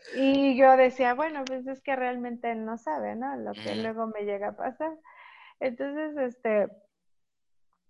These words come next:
Speaker 1: pues ya él me auxilió y al día siguiente me pregunta él, "Oye, ¿cómo es él?".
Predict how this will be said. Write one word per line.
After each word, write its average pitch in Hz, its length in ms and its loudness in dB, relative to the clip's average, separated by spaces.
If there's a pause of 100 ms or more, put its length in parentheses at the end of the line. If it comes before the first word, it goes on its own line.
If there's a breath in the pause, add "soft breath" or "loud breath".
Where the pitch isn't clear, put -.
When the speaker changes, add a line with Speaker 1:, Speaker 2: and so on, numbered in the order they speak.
(360)
Speaker 1:
pues 233 200 2
ya 262 260 10
él 285 120 4
me 285 100 2
auxilió 240 840 4 (960)
y 226 180 -2
al 233 200 2
día 254 200 4
siguiente 277 760 0 (680)
me 220 140 -6
pregunta 214 680 -4
él, 254 200 -8 (1040)
"Oye, 277 380 -4
¿cómo 311 240 -6
es - 180 -10
él?". 262 240 -4